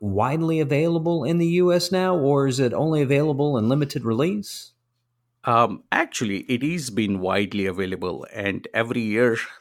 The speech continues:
Speaker 2: there are more and more devices or sensors, um, that are being brought on to I O Link. Now, as you mentioned, uh, you have seen this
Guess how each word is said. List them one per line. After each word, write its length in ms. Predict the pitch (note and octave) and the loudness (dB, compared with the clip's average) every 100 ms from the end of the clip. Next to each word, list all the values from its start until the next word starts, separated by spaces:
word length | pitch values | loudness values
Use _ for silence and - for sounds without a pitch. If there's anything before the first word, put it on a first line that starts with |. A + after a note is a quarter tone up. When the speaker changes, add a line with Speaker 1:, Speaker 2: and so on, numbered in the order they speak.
| - | -6
Speaker 2:
there 160 | G2 | -2
are 120 | F#2+ F#2 | 0 0
more 320 | G2 G#2+ A2+ | 0 0 2
and 160 | G2+ | 0
more 300 | F#2 G2 G#2 | 0 0 0
devices 880 | F2+ F2 F2+ F#2+ F#2+ A#2 A2 A2+ - - | -4 -4 -2 -2 -2 -4 -4 -6 -12 -10
or 120 | F2+ | -8
sensors, 880 | - - F#2+ F#2+ G#2+ G#2+ - - - | -6 -6 -6 -4 -4 -4 -8 -12 -12
um, 320 | G2 G2 G2+ - - - _ _ | -12 -12 -16 -20 -20 -20 _ _
that 220 | - G2+ F#2 | 2 2 4
are 300 | F#2+ F2+ F#2 - F2+ | 2 2 -2 -10 -6
being 300 | G2+ F#2+ E2+ | -4 -4 -4
brought 360 | G#2 G2 F2+ - | 0 2 0 -2
on 280 | G#2+ G#2+ F#2+ | -2 -2 -4
to 220 | - F2+ | -4 -2
I 180 | F2+ F2 | 0 -2
O 100 | D#2+ | -6
Link. 260 | D2 - _ _ _ _ _ - | -12 -16 _ _ _ _ _ -2
Now, 400 | G2+ G2 F#2+ - _ - | 0 2 0 -6 _ -8
as 260 | A2 G2 | -6 -4
you 120 | G2+ | -4
mentioned, 600 | G2 G#2+ B2 A2+ G2 F2 | 0 0 0 0 -4 -4
uh, 320 | - F2+ F2+ F2+ | -6 -4 -2 -2
you 140 | G2 | -4
have 100 | G2 | -6
seen 300 | - G#2 G#2 | -8 -6 -4
this 420 | G2+ F#2+ - - | -2 -2 -4 -12